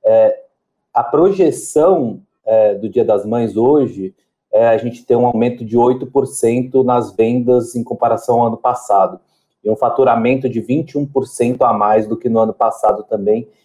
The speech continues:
isso nesse período de Dia das Mães. E aí, quando eu falo atenção, né, cuidado, é porque a gente não sabe se esse número vai ser assim, se ele vai ser maior, se ele vai ser um pouco menor.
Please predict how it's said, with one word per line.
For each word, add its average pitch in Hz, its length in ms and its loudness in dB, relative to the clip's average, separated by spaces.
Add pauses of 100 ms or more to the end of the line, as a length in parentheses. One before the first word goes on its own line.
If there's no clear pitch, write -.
(160)
isso 110 180 -6
nesse 117 220 0
período 117 360 0
de 113 120 -4
Dia 113 160 2
das 123 260 2
Mães. 104 340 -8 (320)
E 120 120 2
aí, 135 100 2
quando 151 160 0
eu 143 120 0
falo 131 440 0 (140)
atenção, 135 580 -2
né, 127 140 2
cuidado, 123 600 -2 (440)
é 113 80 2
porque 151 240 -2
a 156 40 4
gente 170 200 -2
não 226 100 2
sabe - 260 -2
se - 60 0
esse 165 180 -2
número 170 300 2
vai 170 220 2
ser 156 200 0
assim, 156 460 -2
se - 140 -4
ele 131 120 2
vai 135 200 0
ser 165 160 -2
maior, 135 500 2
se 139 140 -2
ele 113 80 -4
vai 127 160 2
ser - 100 -6
um 123 80 -4
pouco 123 240 -4
menor. 117 420 0